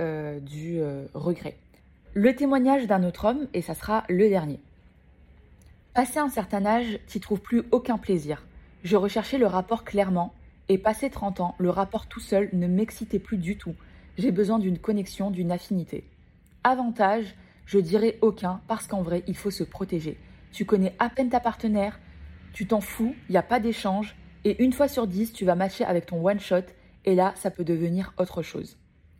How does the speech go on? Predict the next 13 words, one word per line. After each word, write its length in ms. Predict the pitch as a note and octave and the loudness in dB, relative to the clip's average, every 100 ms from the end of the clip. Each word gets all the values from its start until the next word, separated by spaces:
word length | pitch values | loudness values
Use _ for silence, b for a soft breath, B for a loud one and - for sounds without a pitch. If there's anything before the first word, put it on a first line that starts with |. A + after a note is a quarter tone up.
| - | -6
Vers 200 | F3 F3+ | -2 -2
trente 260 | - B3+ A#3 | -2 -4 0
ans, 220 | G#3 A#3+ b b b | -2 -4 b b b
ça 240 | - F#3 E3+ - | -2 0 0 0
a 60 | A3 | -2
arrêté 320 | A3+ A#3 A#3 | 0 0 0
de 100 | F#3+ | 0
me 140 | F#3 F#3 | 0 -2
plaire 240 | - G3+ | -2 -2
le 100 | F#3+ | -2
sexe 340 | E3+ G3 - | -4 -8 -6
sans 160 | F3+ F3 | -6 -4
lendemain. 460 | F3 E3 D#3+ D#3+ | -4 -4 -4 -6